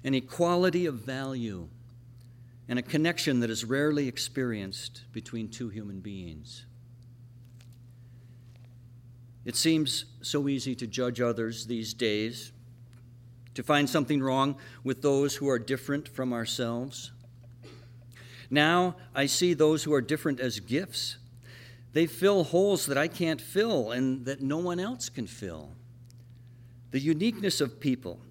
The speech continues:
especially the ones I can't understand easily, well, they're the greatest gifts of all. They expand my thinking, broaden possibilities for me, and bring a widening of my understanding of the world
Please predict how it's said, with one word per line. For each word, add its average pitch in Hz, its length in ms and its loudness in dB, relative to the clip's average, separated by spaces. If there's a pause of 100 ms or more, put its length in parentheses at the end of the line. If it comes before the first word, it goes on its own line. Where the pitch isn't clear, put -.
especially 196 540 4
the 160 100 4
ones 151 420 4
I 127 100 2
can't 151 380 -2
understand 147 760 0
easily, 117 520 -2 (240)
well, 151 120 0
they're 240 260 0
the 170 80 -2
greatest 143 460 -2
gifts 175 220 -2
of 196 120 -2
all. 226 340 -4 (1200)
They 208 160 4
expand 202 540 0
my 190 140 -2
thinking, 143 720 -2 (360)
broaden 196 440 2
possibilities 196 920 -2
for 117 260 -2
me, 92 280 -6 (520)
and 127 180 0
bring 175 200 2
a 151 60 2
widening 180 640 0
of 151 140 -2
my 135 160 0
understanding 147 720 0
of 131 120 -2
the 117 80 -2
world 139 580 0